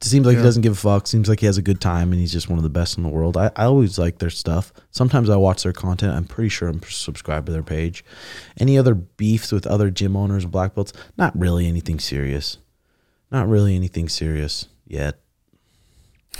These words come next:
Speaker 1: Kevin?
Speaker 2: <laughs> Yet.
Speaker 1: Who's the best person you've ever rolled with, sparred with? What made them so tough to deal with? Probably the most,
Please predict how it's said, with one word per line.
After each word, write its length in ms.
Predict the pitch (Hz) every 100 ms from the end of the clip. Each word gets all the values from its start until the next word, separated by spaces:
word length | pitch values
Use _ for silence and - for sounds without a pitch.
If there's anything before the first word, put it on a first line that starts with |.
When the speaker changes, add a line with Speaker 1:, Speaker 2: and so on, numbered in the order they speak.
| - - _ _
Speaker 1:
Kevin? 460 | - 127 120 147 175 - 175
Speaker 2:
<laughs> 240 | - 151
Yet. 340 | 117 110 123 - - - - -
Speaker 1:
Who's 220 | - 151
the 80 | 135
best 340 | 104 127 123 -
person 340 | 120 117 110
you've 160 | 101 -
ever 300 | 92 95 92
rolled 320 | 87 104 101
with, 180 | 98 98
sparred 460 | - - 107 117 95
with? 280 | 76 - -
What 140 | 80
made 240 | 85 87 -
them 160 | 82
so 280 | 82 - 87
tough 260 | - 78 -
to 60 |
deal 260 | - 87 87
with? 200 | 87 - - _ _ _ _ _ _ _ _ _ -
Probably 180 | -
the 80 | 208
most, 320 | 123 127 113